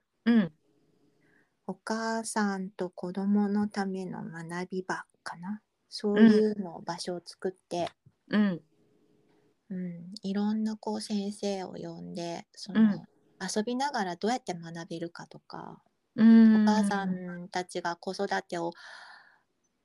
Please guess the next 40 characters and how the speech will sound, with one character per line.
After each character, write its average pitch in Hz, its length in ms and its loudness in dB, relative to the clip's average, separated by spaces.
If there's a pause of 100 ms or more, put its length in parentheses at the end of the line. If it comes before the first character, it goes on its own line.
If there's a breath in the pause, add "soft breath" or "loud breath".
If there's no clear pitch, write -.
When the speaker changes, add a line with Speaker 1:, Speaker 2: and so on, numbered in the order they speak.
(280)
Speaker 2:
頑 196 520 -4
張 208 160 0
り 208 120 -2
す 208 160 -6
ぎ 214 180 -4
ず、 180 400 -6 (200)
笑 214 160 6
顔 220 240 8
で、 175 400 -8 (1300)
Speaker 1:
う 190 80 -10
ん。 - 20 -6
Speaker 2:
う 185 80 -8
ん、 180 400 -14 (160)
笑 214 160 -6
顔 240 320 -2
で 202 140 -4
子 196 140 -6
育 196 300 -6
て 190 160 -8
が 185 140 -8
で 185 120 -8
き 190 180 -8
る 185 80 -6
よ 180 180 -8
う 175 60 -12
に 170 200 -14 (280)
Speaker 1:
う 262 80 8
ん。 247 160 12
Speaker 2:
っ 170 60 -4 (540)
て 208 160 -4
い 208 280 -2
う 208 80 -8
こ 202 160 -6
と 202 240 -2
を 190 40 -4
考 190 340 -6
え 196 120 -2
な 202 140 -2
が 185 160 -4
ら、 175 200 -4